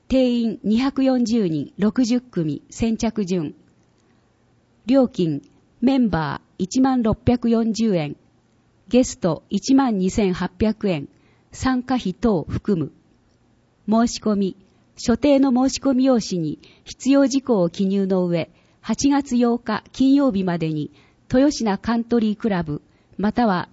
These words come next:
豊科勤労者総合スポーツ施設窓口へお申し込みください。問い合わせ、豊科カントリークラブ、電話三三の一零零一、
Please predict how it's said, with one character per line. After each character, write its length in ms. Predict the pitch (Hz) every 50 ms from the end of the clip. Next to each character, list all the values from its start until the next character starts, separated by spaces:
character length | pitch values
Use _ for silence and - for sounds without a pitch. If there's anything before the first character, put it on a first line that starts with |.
| _ -
豊 300 | 233 254 285 269 285 233
科 140 | 202 180
勤 260 | - - 254 269 269 254
労 160 | 269 262 240
者 160 | - 165 147
総 240 | - - 262 269 269
合 180 | 254 262 262
ス 120 | 254 - -
ポ 160 | - 247 233
ー 40 | 226
ツ 140 | - 247 233
施 160 | - - 220
設 380 | - 208 180 - - 156 - -
窓 260 | 180 190 208 220 262
口 340 | 262 233 220 - - 180 180
へ 140 | 180 - - -
お 100 | - 175
申 220 | 180 196 202 196
し 60 | - -
込 100 | 202 190
み 80 | 185
く 100 | 180 -
だ 140 | 175 175 190
さ 180 | - - 196 175
い。 120 | 156 180 _ _ _ _ _ _ _ _ _ _ _ _ _ _ _ _ _ _ _ _ _ _
問 200 | - 247 254 240
い 40 | 240
合 80 | 240
わ 120 | 233 233 208
せ、 280 | - - 202 185 - - - _ _ _ _ _ _ -
豊 380 | 254 277 311 320 - 262 226 190
科 20 |
カ 180 | - - 220 226
ン 60 | 226
ト 140 | - 226 226
リ 140 | 220 214 208
ー 40 | -
ク 100 | - 202
ラ 140 | 180 170
ブ、 200 | 156 147 147 - - _ _ _ _ _ _ _ _ _
電 300 | 175 214 226 240 233 233
話 200 | 220 214 196 - - _ _ _ _ _
三 320 | - - - 269 277 269 269
三 340 | - - 269 254 240 202 175
の 220 | 160 147 147 - _ _
一 280 | - 190 - - 262 269
零 200 | 269 247 208 165
零 220 | 175 180 175 175
一、 400 | 170 165 165 - - 143 143